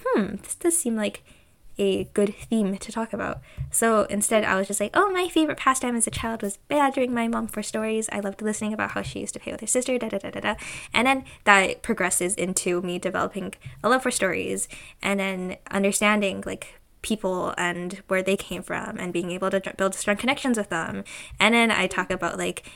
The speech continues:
me building a strong community, getting different, um, perspectives, learning how to grow as a person, that type of stuff. And then also you go into your brag book, talk about the podcast,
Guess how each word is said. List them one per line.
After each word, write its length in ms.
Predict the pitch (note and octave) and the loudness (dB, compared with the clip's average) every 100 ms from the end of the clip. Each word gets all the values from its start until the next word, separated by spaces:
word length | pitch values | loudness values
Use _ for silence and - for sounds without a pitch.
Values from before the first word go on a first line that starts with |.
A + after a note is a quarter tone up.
| - | -2
me 220 | F#3 F#3 | 0 0
building 340 | F3+ F#3+ F#3 F3 | 2 0 0 -4
a 60 | |
strong 160 | - F#3+ | -6 -6
community, 640 | - A3+ C#4 C#4 C#4 C#4 | 0 2 4 2 2 0
getting 340 | - G3 F#3 G3 | 0 0 0 -2
different, 340 | F#3 - - _ _ _ | -4 -6 -10 _ _ _
um, 180 | F3 E3+ | -2 0
perspectives, 760 | F#3+ - A#3+ - B3+ B3 B3 - - - | -2 -2 0 4 4 6 2 -4 -12 -8
learning 220 | F#3 F#3 G3 | -2 -2 -2
how 120 | F#3+ | -4
to 60 | |
grow 140 | G3 F3 | -4 -4
as 60 | F#3+ | -4
a 60 | |
person, 480 | - B3 B3 B3+ B3+ | 0 2 4 4 2
that 140 | B3 | 0
type 100 | B3 | 0
of 80 | B3 | -2
stuff. 260 | - B3 B3 | 0 -2 0
And 160 | G3+ G3+ | 2 2
then 160 | G#3+ | 4
also 260 | G3+ G3 G3 | 4 4 2
you 140 | F#3 | 0
go 160 | F#3 F3+ | 2 2
into 280 | F#3 - F#3 | 2 0 0
your 220 | F3+ F3+ | 0 0
brag 300 | F#3 F3+ - | 2 2 0
book, 260 | - - - | -6 -8 -4
talk 180 | F#3 - | -2 0
about 140 | F#3 | 0
the 80 | A#3+ | 6
podcast, 500 | C#4+ C#4 C4+ B3+ | 6 8 6 4